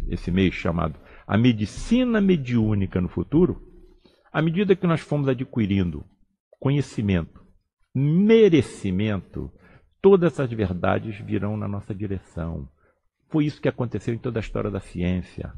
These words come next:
Não existe acaso. Os grandes cientistas, os grandes descobridores, eles vieram preparados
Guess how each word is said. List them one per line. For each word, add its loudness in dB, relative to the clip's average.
Não 2
existe -2
acaso. -2
Os -2
grandes -2
cientistas, -4
os -6
grandes -2
descobridores, -2
eles 0
vieram -2
preparados -4